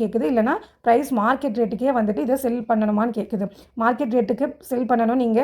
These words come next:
கொடுத்து பை கொடுத்துட்டீங்கன்னு வச்சுக்கோங்களேன், உங்களுடைய மார்க்கெட் ரேட் இப்ப எண்பத்தி மூணு ரூபாய் ரெண்டு காசுக்கு மார்க்கெட் வந்து ட்ரேட் ஆயிட்டு இருக்கு. அந்த ரேட்டுக்கே உங்களுடைய ஷேர், பத்து ஷேரும் உங்களுக்கு செல் ஆயிடும். இல்ல, நான் வந்துட்டு என்ன ரேட்டு வந்து ஃபிக்ஸ் பண்றேனோ,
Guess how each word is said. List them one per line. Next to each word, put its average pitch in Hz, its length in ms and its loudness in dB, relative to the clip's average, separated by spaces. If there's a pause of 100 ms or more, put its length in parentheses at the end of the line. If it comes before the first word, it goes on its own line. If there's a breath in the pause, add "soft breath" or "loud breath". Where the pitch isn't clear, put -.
கொடுத்து 226 240 -4 (120)
பை 214 60 4 (120)
கொடுத்துட்டீங்கன்னு 226 500 -2
வச்சுக்கோங்களேன், 202 520 0 (260 loud breath)
உங்களுடைய 247 400 4
மார்க்கெட் 226 360 0
ரேட் 233 160 0
இப்ப 226 160 -2
எண்பத்தி 262 300 0
மூணு 226 160 0
ரூபாய் 262 200 2
ரெண்டு 220 220 2
காசுக்கு 220 300 0 (480 loud breath)
மார்க்கெட் 233 320 0
வந்து 233 160 0
ட்ரேட் 240 240 4
ஆயிட்டு 208 180 0
இருக்கு. 277 220 -6
அந்த 233 260 0
ரேட்டுக்கே 240 400 0
உங்களுடைய 233 440 2 (380 loud breath)
ஷேர், 240 300 4
பத்து 233 280 0
ஷேரும் 247 340 4 (180)
உங்களுக்கு 240 360 -2
செல் 240 240 4
ஆயிடும். 202 220 0 (260)
இல்ல, 240 280 4 (100)
நான் 240 260 2
வந்துட்டு 220 220 0 (100)
என்ன 254 220 0
ரேட்டு 233 280 2
வந்து 220 180 0
ஃபிக்ஸ் - 220 -10
பண்றேனோ, 220 300 0